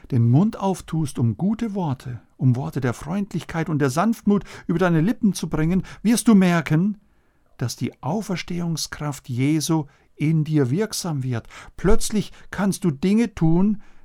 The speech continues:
die du vorher für unmöglich gehalten hast. Seine Kraft wird in deiner Schwachheit mächtig. Wage es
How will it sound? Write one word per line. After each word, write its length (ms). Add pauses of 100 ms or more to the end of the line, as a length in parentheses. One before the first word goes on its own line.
die 100
du 140
vorher 680
für 280
unmöglich 580
gehalten 500
hast. 320 (540)
Seine 420
Kraft 460 (220)
wird 180
in 100
deiner 280
Schwachheit 560
mächtig. 460 (220)
Wage 540
es 400